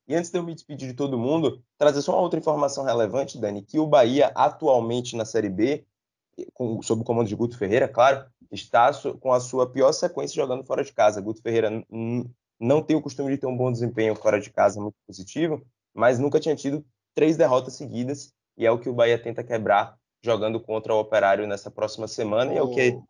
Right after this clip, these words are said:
Speaker 1: a torcida do Bahia espera que aconteça.
Speaker 2: Ô, Vinícius, você perdeu uma grande chance de ficar calado, né? Por que trazer essa porra desse retrospecto aí, velho? Ah, meu irmão, pô, eu ia tá saindo aqui de alto astral com o meu,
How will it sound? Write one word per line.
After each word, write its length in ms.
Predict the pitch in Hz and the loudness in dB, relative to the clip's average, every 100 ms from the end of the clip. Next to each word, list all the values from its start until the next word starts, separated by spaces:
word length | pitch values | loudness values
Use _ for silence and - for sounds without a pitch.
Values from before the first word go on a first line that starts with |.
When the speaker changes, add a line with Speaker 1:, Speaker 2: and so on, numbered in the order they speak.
| _ | _
Speaker 1:
a 100 | 131 | -4
torcida 420 | - 131 - 135 | -4 -10 -12 -12
do 120 | 131 | -6
Bahia 260 | 127 123 120 | 2 4 4
espera 320 | 123 - 123 | 0 0 0
que 80 | 123 | 0
aconteça. 600 | 131 160 151 95 - - _ _ _ | -4 -6 -6 -10 -10 -16 _ _ _
Speaker 2:
Ô, 120 | 190 | -8
Vinícius, 320 | 190 175 196 | -4 -4 -4
você 140 | 196 233 | -4 -4
perdeu 360 | 233 165 139 | -2 -2 -2
uma 80 | 190 | -2
grande 280 | 160 196 254 | -2 -4 -6
chance 240 | 185 180 | -6 -8
de 80 | 180 | -8
ficar 220 | 202 214 | -6 -4
calado, 320 | 220 226 165 165 | -2 0 0 -2
né? 60 | |
Por 80 | 156 | -4
que 100 | 262 | -4
trazer 220 | 262 214 | -2 -2
essa 180 | 226 233 | -4 -4
porra 240 | - 240 254 | -4 -2 0
desse 180 | 220 | -2
retrospecto 560 | 202 202 160 - 180 - | -4 -6 -8 -4 -4 -2
aí, 180 | 143 - | -4 -2
velho? 300 | 208 - - - - - 294 - | -2 -4 -6 -10 -10 -4 -4 -2
Ah, 300 | - 214 254 | 4 6 6
meu 100 | 240 | 4
irmão, 340 | 160 - 131 135 | 2 -4 -8 -8
pô, 360 | 233 247 254 | -2 0 2
eu 120 | 247 254 | 4 4
ia 120 | 254 | 2
tá 180 | 254 262 | 0 -2
saindo 280 | 262 247 | 0 0
aqui 140 | 233 262 | 0 0
de 120 | 214 | 0
alto 160 | 247 226 | 2 2
astral 360 | - 208 226 | -2 2 2
com 80 | 233 | 2
o 40 | |
meu, 360 | 220 220 202 - | 0 0 0 -6